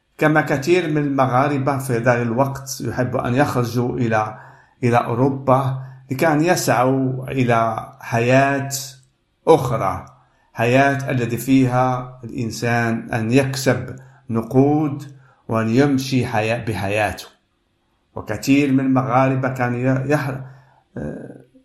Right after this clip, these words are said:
يرحلوا إلى أوروبا، وأنا واحد منهم. فقد أخذت القطار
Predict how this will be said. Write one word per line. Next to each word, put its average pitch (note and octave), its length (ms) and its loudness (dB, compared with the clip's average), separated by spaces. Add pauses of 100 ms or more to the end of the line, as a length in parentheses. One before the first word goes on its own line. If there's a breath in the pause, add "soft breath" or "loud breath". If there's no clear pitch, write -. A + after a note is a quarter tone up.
(1080)
يرحلوا A#2+ 520 0 (260)
إلى A2+ 140 -2
أوروبا، A2+ 720 -6 (840 loud breath)
وأنا C#3 200 4
واحد C3 420 0
منهم. G2 420 -4 (1120)
فقد A#2+ 520 0
أخذت F3+ 520 0
القطار D3+ 920 0